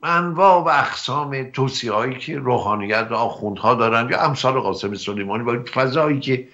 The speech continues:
در خاورمیانه ایجاد کرده، این فضای مذهبی وحشتناکی که،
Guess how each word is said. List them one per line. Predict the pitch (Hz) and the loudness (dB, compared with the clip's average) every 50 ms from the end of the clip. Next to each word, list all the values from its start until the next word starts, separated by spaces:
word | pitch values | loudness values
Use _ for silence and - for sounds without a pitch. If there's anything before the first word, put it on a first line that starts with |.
| - - - - _ - | -20 -20 -20 -16 _ 0
در | - 113 107 | 0 0 0
خاورمیانه | - - - 117 110 110 110 107 104 98 101 95 95 110 | 0 0 0 0 2 0 -2 -2 -2 -4 -4 -4 -2 -4
ایجاد | 110 98 85 76 - 95 82 80 - | -4 -4 -4 -2 -2 -2 -2 -2 -4
کرده، | - 82 80 78 80 | -6 -6 -6 -4 -4
این | 92 98 | -6 -4
فضای | - 95 98 98 104 107 107 113 | -2 -2 0 2 2 2 2 0
مذهبی | 113 113 117 120 113 110 - - - - 101 98 101 104 110 113 107 - - - - - - - _ _ _ _ - | 0 0 0 -2 -2 -2 -4 -8 -6 -4 -4 -4 -2 0 2 2 2 0 -2 -10 -20 -20 -20 -20 _ _ _ _ -4
وحشتناکی | - 107 113 107 101 - - - 110 104 92 101 110 117 120 113 107 - - - | 2 4 4 4 4 2 2 2 2 0 0 -2 -4 -4 -4 -4 -6 -8 -10 -8
که، | - 127 123 127 123 123 | -4 0 0 0 -2 -4